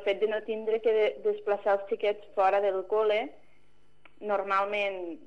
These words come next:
no hi havia problema, però dies de vent, dies de molt de fred, dies de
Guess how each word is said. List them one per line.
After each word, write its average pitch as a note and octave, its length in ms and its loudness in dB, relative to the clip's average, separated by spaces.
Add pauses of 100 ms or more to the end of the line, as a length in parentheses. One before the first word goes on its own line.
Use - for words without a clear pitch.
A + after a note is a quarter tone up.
(160)
no F#3 160 -4
hi F3 80 6
havia F3 240 2
problema, G#3+ 640 0
però F#3+ 240 -2
dies F#3 240 -2
de F#3 160 2
vent, F#3 480 0
dies F#3 160 2
de F#3 160 -2
molt F3+ 160 -2
de F3+ 160 2
fred, F3+ 320 0
dies F#3 240 -2
de F#3 80 0